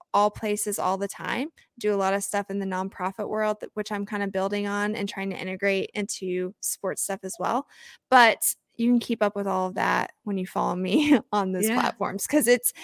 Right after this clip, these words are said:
Speaker 1: it changes, like, day to day.
Speaker 2: Yeah, definitely go follow all of her stuff. Like,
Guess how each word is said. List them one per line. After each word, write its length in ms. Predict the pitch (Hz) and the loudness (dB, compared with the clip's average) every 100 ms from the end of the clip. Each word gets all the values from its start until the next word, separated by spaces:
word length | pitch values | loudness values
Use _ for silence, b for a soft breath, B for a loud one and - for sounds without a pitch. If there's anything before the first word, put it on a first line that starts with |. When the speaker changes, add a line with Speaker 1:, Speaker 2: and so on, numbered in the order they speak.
| B | B
Speaker 1:
it 160 | - 226 | 4 4
changes, 400 | - 247 196 190 | 4 2 2 0
like, 160 | 170 - | -2 -2
day 180 | - | -6
to 120 | 160 - | -6 -8
day. 280 | - - - _ _ _ _ _ _ _ _ | -8 -10 -12 _ _ _ _ _ _ _ _
Speaker 2:
Yeah, 100 | 180 | -8
definitely 520 | 156 226 240 302 269 220 | -2 -2 -2 -4 -2 0
go 120 | 214 | -2
follow 400 | 208 190 185 160 | 0 2 2 0
all 200 | 165 151 | 0 -2
of 100 | 160 | -8
her 80 | - | -12
stuff. 260 | - - - | -12 -10 -2
Like, 240 | 160 156 | -4 -4